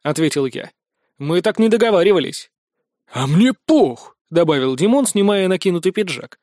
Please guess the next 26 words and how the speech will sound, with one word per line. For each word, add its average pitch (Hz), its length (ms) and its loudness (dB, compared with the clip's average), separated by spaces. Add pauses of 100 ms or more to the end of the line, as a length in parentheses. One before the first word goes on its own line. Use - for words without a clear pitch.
(560)
"Хорошо", 160 480 -2 (240)
согласился 196 600 0
я, 185 220 2
видя, 180 240 2
что 170 220 0
отступать 175 400 -2
все - 180 -2
равно 175 240 2
некуда. 170 460 -2 (580)
"Но 160 300 -4
давай 233 280 2
ограничения 170 600 0
оговорим. 143 440 -4 (460)
По 175 140 2
яйцам 226 380 0
не 196 100 0
бить, 220 400 -4
посторонние 240 520 0
предметы 247 400 -2
не 185 100 -2
применять, 196 520 -2 (220)
бой 254 240 2
останавливается 214 760 2
после 214 300 0
первой 208 320 2
крови. 117 480 -2